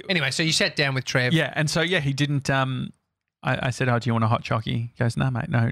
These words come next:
Speaker 2: no hot drinks."
Speaker 1: Mate, there's something new about that guy every day. That's
Speaker 2: Yeah.
Speaker 1: why I love him.
Speaker 2: <laughs> Yeah. And, but the, um,
Speaker 1: Pandora's box.
Speaker 2: but it was perfect. He had, we had a bacon and egg rolls, but I was thinking about, oh, okay,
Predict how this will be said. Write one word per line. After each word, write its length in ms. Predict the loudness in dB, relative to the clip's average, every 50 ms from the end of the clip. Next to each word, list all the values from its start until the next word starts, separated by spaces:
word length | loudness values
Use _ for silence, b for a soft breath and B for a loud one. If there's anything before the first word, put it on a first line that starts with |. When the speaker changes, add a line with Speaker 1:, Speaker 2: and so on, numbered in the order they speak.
| -2 -4
Speaker 2:
no 280 | -2 0 2 4 2 2
hot 200 | 2 0 -4 -2
drinks." 440 | -2 -2 -2 -2 -4 -10 -18 -20 _ _ _ _ _ _ _ _ _ _ -6
Speaker 1:
Mate, 220 | -2 -2 -2 -2 -4 _ -20 -20 -14 -8
there's 100 | -4 -4
something 300 | -2 -2 -2 -4 -2 0
new 140 | 0 2 2
about 180 | 2 0 -2 -2
that 160 | -4 -6 -4
guy 220 | -4 -2 0 0
every 200 | -2 -2 -2 -4
day. 240 | -4 -4 -4 -4 -4 0
That's 160 | 2 2 4
Speaker 2:
Yeah. 40 | 6
Speaker 1:
why 100 | 4 4
I 20 | 4
love 180 | 4 2 0
him. 180 | 0 -4 -8 -4
Speaker 2:
<laughs> 40 | -2
Yeah. 160 | -2 -2 -2 -4 b b b b b b
And, 160 | -2 -2 0
but 220 | 0 -2 -2 0 0
the, 240 | 0 2 4 4
um, 60 | 4 4
Speaker 1:
Pandora's 320 | 4 4 4 4 2 2
box. 180 | -2 -6 -4 -2
Speaker 2:
but 40 | 0 0
it 40 |
was 80 | 0 0
perfect. 420 | 0 0 0 0 0 -4 -8 -6
He 200 | -2 -2 0 2
had, 220 | 2 0 0 -2 0
we 140 | 0 2 2
had 180 | 2 0 0
a 100 | -2 -4
bacon 360 | -2 -2 -4 -4 -2 -4 -4
and 100 | -2 -2
egg 220 | -2 -2 -2 -2 -4 -4 -2
rolls, 360 | 0 2 2 2 0 -4 -4
but 120 | -2 0
I 120 | 0 0 0
was 500 | 0 0 0 2 2 0 -2 -4 -6 b b b b b b b b _ _ _ _ _ _ _ -12
thinking 540 | -2 0 0 0 2 2 2 2 2 2
about, 320 | -2 -2 -2 -2 -2 0 0
oh, 120 | 0 0 0
okay, 260 | -2 -2 -4 -4